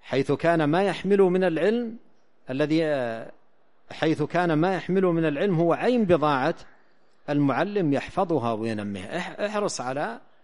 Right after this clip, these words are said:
هذا المتعلم أن تنمي في هذا ال-، العلم، وأن ت-، أن تكثر فيه هذه البضاعة،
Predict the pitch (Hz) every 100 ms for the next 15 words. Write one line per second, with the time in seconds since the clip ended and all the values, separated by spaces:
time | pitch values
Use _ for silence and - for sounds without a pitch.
0 | - - 160 190 165 151 - 160 160 113
1 | 110 113 139 170 208 170 117 131 107 120
2 | 113 117 - 117 110 101 110 - - -
3 | 123 110 151 165 147 - 160 - 156 135
4 | 139 226 - - 147 160 131 131 123 120
5 | 101 107 95 87